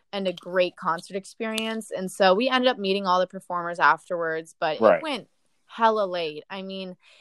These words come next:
Speaker 1: it
Speaker 2: It was, like,
Speaker 1: literally
Speaker 2: till three A M, right?
Speaker 1: It literally went till, like, three A M, and then we got McDonald's afterwards, and I literally was, like, asleep in the back of the car before we even got home because I had work that day. <laughs> So, like, I was, like, done.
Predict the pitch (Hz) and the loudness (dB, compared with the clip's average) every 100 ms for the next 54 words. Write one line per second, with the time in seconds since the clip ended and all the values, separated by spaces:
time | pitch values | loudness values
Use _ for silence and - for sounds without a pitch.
0 | _ 240 277 262 131 135 120 123 107 123 | _ 4 4 4 6 6 6 4 2 2
1 | 107 104 110 90 92 359 339 330 339 339 | 4 2 0 -2 -2 0 0 0 0 0
2 | 339 320 302 302 294 - 269 262 247 240 | -2 -6 -6 -2 -2 -2 -6 -4 -4 -4
3 | 233 226 233 254 277 269 202 190 202 220 | -4 -4 -6 -2 -2 -4 -4 -4 -4 -4
4 | 247 240 247 254 233 220 208 214 226 226 | -4 -4 -4 -4 -4 -8 -6 -6 -6 -6
5 | 226 214 - 214 208 208 190 185 196 202 | -8 -10 -8 -8 -8 -2 0 0 -2 0
6 | 185 175 196 185 185 170 185 175 170 208 | 0 0 -6 -2 0 0 -2 -8 -6 2
7 | 180 196 180 180 - 165 - 170 190 220 | 4 4 2 -4 -4 -6 -6 -6 -6 0
8 | 381 381 403 392 311 - 247 359 330 427 | 4 6 6 4 0 0 2 2 -2 -4
9 | 339 403 415 262 - 523 605 523 330 247 | -4 -6 -8 -10 -12 -14 -14 -18 -20 _
10 | _ 202 185 233 208 185 180 | _ -12 -2 0 2 0 -6